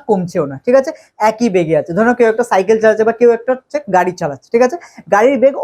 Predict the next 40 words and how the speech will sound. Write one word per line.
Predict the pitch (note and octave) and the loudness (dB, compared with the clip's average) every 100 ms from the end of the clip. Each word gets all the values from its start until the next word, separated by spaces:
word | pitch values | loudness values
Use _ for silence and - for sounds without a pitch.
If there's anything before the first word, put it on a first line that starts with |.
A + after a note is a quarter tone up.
| G#3+ | 2
always | A#3+ C#4 B3+ | 4 2 0
হচ্ছে | B3+ A#3+ | -4 -4
ধরো | A3+ A#3+ - _ - | -2 -4 -8 _ -8
তিরিশ | C4 C#4+ A#3 | -6 -4 -4
meter | G#3+ G#3+ | -2 0
per | A3 G#3 | -2 -2
second | E3+ F#3+ F3 | -2 -2 -4
আছে, | - - | -14 -2
ঠিক | C4 | 0
আছে? | A3+ F3+ | 0 -2
একটা | G#3 F#3 F#3 F3+ | -4 -6 -6 -2
বাইক | F3+ F#3+ | -2 0
চালাচ্ছে, | A#3 A#3 C#4 | -2 0 0
বাইকের | G#3 F3+ G3 | 0 0 0
বেগ | G3 F#3+ | 0 0
সবসময় | F#3+ F3 A3+ D4 - _ - | -4 -2 -2 -2 -2 _ -2
তিরিশ | B3+ A3 E3+ | 0 2 -2
আছে। | E3 A3 | -2 0
বা | B3+ | 2
ধরো | C#4 A#3+ | 2 4
আরেকটু | A3 A3 B3 | 2 2 0
আমি | A3 | 2
বাড়িয়ে | F#3 G#3 | 0 -2
দিই, | G#3+ | -4
যেহেতু | G3 G3 E3+ | -4 -2 0
বাইক | G3 F#3+ | 0 2
বলছি | G#3+ G#3 G3+ | 0 0 -4
নাহলে | F#3+ F3+ | 0 0
অসম্মান | E3+ G3+ G3+ G3 | 0 -6 -6 -2
করা | G3 | 0
হয়ে | F#3+ F#3 | 2 0
যাবে, | G3 - _ _ | -2 -6 _ _
তাহলে | A#3 | 0
এখানে | A3 C4 G#3+ | 0 0 0
ধরো | A#3 | 0
আমি | A3 | -2
এটাকে | G#3+ G3+ E3+ | -2 -2 -2
বাড়িয়ে | E3+ F#3+ | 0 0
বলে | F#3 F#3 | 0 -2
দিলাম | C4 | -4